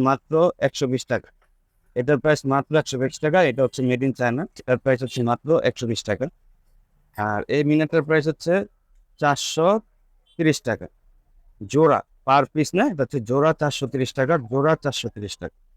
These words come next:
তারপর আরো অনেকগুলা, উম, আছে আমাদের কাছে। এই যে একটা আছে সাড়ে চারশো টাকা জোড়া, এটা কিন্তু অনেক বড় একটা মিনার।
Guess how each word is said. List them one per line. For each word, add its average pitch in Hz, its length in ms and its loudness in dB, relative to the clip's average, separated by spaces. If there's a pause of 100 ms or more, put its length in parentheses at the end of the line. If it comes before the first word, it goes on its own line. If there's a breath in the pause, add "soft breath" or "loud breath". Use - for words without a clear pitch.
(800)
তারপর 185 260 0
আরো 175 180 4
অনেকগুলা, 165 460 2
উম, 139 140 2 (340)
আছে 127 220 -4
আমাদের 123 240 2
কাছে। 123 240 -4
এই 123 100 2
যে 127 100 2
একটা 120 220 -4
আছে 113 180 -6 (640)
সাড়ে 120 280 4
চারশো 123 240 0 (100)
টাকা 117 140 0 (100)
জোড়া, 113 200 0 (200)
এটা 120 200 0
কিন্তু 123 260 -2
অনেক 135 200 2
বড় 131 180 2
একটা - 200 -8
মিনার। 110 240 -4